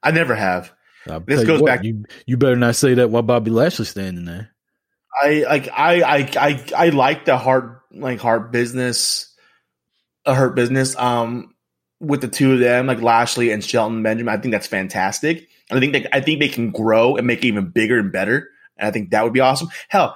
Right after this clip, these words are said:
Speaker 1: make them, give them a bigger faction and let them fucking take out Retribution. You wanna come to our set? You wanna come fuck up our stuff? Guess what? We're gonna knock, we're gonna just take you out.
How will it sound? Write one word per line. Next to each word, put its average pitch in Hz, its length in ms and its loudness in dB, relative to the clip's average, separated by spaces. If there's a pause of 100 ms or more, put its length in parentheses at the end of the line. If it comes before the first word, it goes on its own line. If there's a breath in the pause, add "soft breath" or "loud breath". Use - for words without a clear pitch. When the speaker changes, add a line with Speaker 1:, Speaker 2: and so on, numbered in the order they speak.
(120 loud breath)
Speaker 1:
make 180 220 -2
them, 196 240 -2
give 196 120 2
them 214 140 0
a 120 60 -2
bigger 147 220 0
faction 156 360 0
and 131 60 0
let 143 100 0
them 123 140 -4
fucking 139 420 -6
take 143 260 -2
out 131 220 0
Retribution. 123 640 -2 (840)
You 139 120 2
wanna 165 160 2
come 170 160 2
to 160 80 4
our 147 160 4
set? 185 280 2
You 147 80 2
wanna 143 140 2
come 151 220 -6
fuck 156 180 -4
up 147 100 -10
our 160 140 0
stuff? 208 300 -2
Guess 143 200 -4
what? - 260 -2 (540 soft breath)
We're 156 180 0
gonna 135 140 2
knock, 135 240 -2
we're 175 140 -2
gonna 196 220 -2
just - 180 -10
take 143 200 -2
you 127 80 2
out. 95 160 0